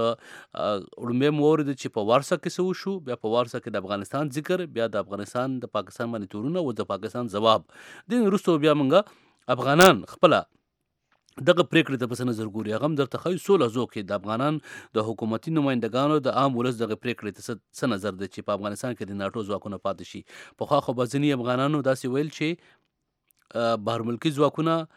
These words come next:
که د افغانستان نه وځي، نو زیاته به ښه وي. خو اوس افغانان څه فکر کوي چې ناټو دا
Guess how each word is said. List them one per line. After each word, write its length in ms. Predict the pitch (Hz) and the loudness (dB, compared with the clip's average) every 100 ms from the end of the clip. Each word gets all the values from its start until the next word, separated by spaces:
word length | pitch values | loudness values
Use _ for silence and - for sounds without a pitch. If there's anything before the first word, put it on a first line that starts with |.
| _ | _
که 80 | - | -4
د 40 | |
افغانستان 500 | 104 101 107 101 139 | -2 0 -2 -2 -2
نه 80 | 143 | 0
وځي، 340 | 139 147 175 175 - - - | 2 0 0 -4 -10 -20 -6
نو 380 | 117 117 117 113 | 0 2 4 2
زیاته 280 | 127 110 98 | 2 0 0
به 80 | |
ښه 100 | 92 | -6
وي. 140 | 98 92 | -6 -6
خو 160 | - | -2
اوس 200 | 135 196 - | 0 0 0
افغانان 400 | 131 123 120 120 | -2 2 2 0
څه 160 | - | -4
فکر 280 | 110 101 98 | -10 -8 -8
کوي 220 | - 98 | -6 -8
چې 120 | 98 | -6
ناټو 200 | 101 95 | -6 -6
دا 140 | 92 | -4